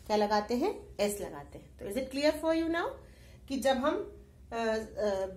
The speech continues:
first person लिखेंगे, जब भी I first person है, you first person है, we भी first person plural number है, तो जब हम first person के साथ verb लगेगी तो वो अपने root form में लगेगी, उसमें एस नहीं लगेगा।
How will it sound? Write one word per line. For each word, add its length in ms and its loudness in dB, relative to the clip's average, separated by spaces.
first 480 6
person 300 6
लिखेंगे, 400 0
जब 240 -6
भी 240 -12
I 200 4
first 320 0
person 400 0
है, 140 -6
you 180 6
first 220 2
person 380 2
है, 220 -2
we 300 2
भी 140 8
first 260 4
person 280 2
plural 400 0
number 300 0
है, 280 -2
तो 60 -2
जब 180 6
हम 180 4
first 320 2
person 380 0
के 80 0
साथ 300 -4
verb 220 0
लगेगी 500 0
तो 140 0
वो 440 -2
अपने 320 0
root 220 2
form 220 -2
में 80 0
लगेगी, 320 -2
उसमें 280 -2
एस 300 -2
नहीं 240 -2
लगेगा। 420 -8